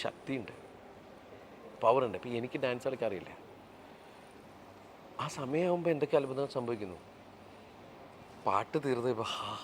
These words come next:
ഇത് പറയുന്ന ഒരവസ്ഥ. ശരിക്കും പറഞ്ഞാൽ നമ്മൾ എന്താണ്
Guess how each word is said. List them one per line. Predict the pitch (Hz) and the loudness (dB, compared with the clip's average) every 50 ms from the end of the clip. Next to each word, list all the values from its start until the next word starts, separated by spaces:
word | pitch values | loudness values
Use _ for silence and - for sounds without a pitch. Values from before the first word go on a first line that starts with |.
| - - - - - - - - - - - - - - - - 139 - - - 110 127 | -10 -14 -16 -16 -16 -16 -16 -16 -16 -16 -16 -18 -18 -18 -14 -14 -14 -12 -4 4 6 8
ഇത് | 131 143 143 | 8 10 10
പറയുന്ന | 135 139 139 135 135 135 135 135 135 135 | 10 8 8 8 6 4 4 4 6 8
ഒരവസ്ഥ. | 135 131 127 - - - 127 - - - - - - - - - - - - - - - - - | 8 8 6 6 2 -10 -12 -14 -14 -16 -18 -18 -18 -18 -16 -16 -16 -16 -16 -16 -16 -14 -6 0
ശരിക്കും | - 131 123 139 - 185 175 175 | 2 2 2 4 2 4 6 8
പറഞ്ഞാൽ | 170 160 156 160 160 151 | 6 8 8 6 6 6
നമ്മൾ | 143 135 135 139 143 143 135 127 | 4 6 6 6 8 8 6 6
എന്താണ് | 127 131 139 127 110 | 4 4 4 4 4